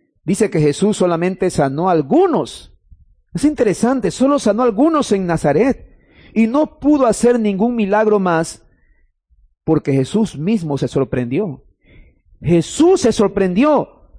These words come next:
mucho de que aquella gente con la que él había vivido por treinta años no confiara en él.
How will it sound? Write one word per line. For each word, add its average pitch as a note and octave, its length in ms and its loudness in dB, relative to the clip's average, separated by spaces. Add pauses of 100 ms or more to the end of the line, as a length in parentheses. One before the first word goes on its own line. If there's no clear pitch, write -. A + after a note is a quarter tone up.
(280)
mucho G#3 500 2
de E3 160 -2
que E3 120 -2
aquella D4+ 520 0
gente A3+ 960 0 (500)
con E3 160 -4
la D#3+ 120 -4
que - 160 -6
él C#4 100 -2
había A#3 340 0
vivido G3+ 480 0
por C#3+ 160 -2
treinta F#3 400 -2
años C3+ 560 -8 (720)
no C#3+ 240 -6
confiara C#3 480 -4
en G2+ 120 -12
él. F2+ 280 -18